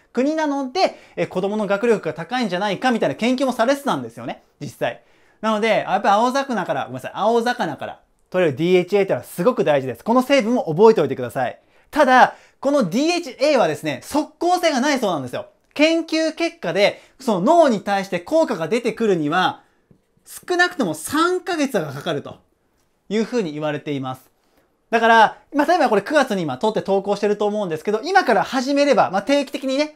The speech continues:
青魚を摂るようにしていけば、えー、受験期には間に合うものになりますので、まあ、この動画をね、いつご覧いただいているかにもよると思うんですが、えー、ディーエイチエーっていうちょっと時間がかかるっていうのも頭の片隅に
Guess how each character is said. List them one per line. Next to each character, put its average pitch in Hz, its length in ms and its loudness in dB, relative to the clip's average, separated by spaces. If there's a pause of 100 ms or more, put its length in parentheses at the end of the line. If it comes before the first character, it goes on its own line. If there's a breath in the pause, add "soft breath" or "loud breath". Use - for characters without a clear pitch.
青 208 240 0
魚 220 300 0
を 170 40 -6
摂 269 140 0
る 240 60 0
よ 240 100 0
う 208 40 -2
に 190 100 -6
し - 40 -16
て - 200 -6
い 226 100 -8
け 302 160 -4
ば、 311 340 2 (300 loud breath)
え 170 160 0
ー、 156 60 -2
受 185 140 0
験 302 280 -2
期 233 120 -4
に 185 120 -4
は 196 180 2
間 160 180 -2
に 202 140 -2
合 202 100 0
う - 100 -8 (320)
も 160 100 -8
の 214 120 -2
に 175 40 -4
な 156 100 -2
り 170 120 -4
ま 220 100 0
す 226 60 -8
の 180 100 -4
で、 147 80 -6
ま 180 120 -4
あ、 - 20 -4
こ 233 80 -2
の 240 100 0
動 269 160 8
画 277 60 0
を 277 60 2
ね、 277 200 -4
い 254 100 -6
つ 208 140 -4
ご 170 80 0
覧 190 140 -2
い 190 40 -8
た 208 80 0
だ 208 60 0
い 214 60 -4
て 233 80 0
い - 20 -2
る 262 80 -4
か 254 80 -2
に 185 80 -2
も 156 80 -6
よ 196 120 0
る 247 100 -4
と 226 80 -8
思 196 160 -4
う - 20 -4
ん 180 60 -4
で 160 100 -8
す 151 220 -8
が、 233 260 -4 (320 loud breath)
え 160 60 -4
ー、 147 40 -4
デ 151 100 -6
ィ 185 40 -2
ー 185 60 0
エ - 20 -2
イ 185 60 -4
チ 202 120 -4
エ 196 100 0
ー 170 40 -6
っ - 20 -18
て - 140 -10
い - 20 -2
う 339 60 -6
ち 359 80 -2
ょ - 20 0
っ 349 40 -12
と 277 100 4
時 143 180 -8
間 220 140 -4
が 208 80 -6
か - 140 -18
か 277 80 -2
る 254 80 0
っ - 20 -6
て 262 240 -10
い 330 40 -2
う 349 60 -4
の 339 60 -2
も 180 220 -2
頭 160 240 -8
の 160 60 -12
片 220 220 -8
隅 208 200 -2
に - 180 -10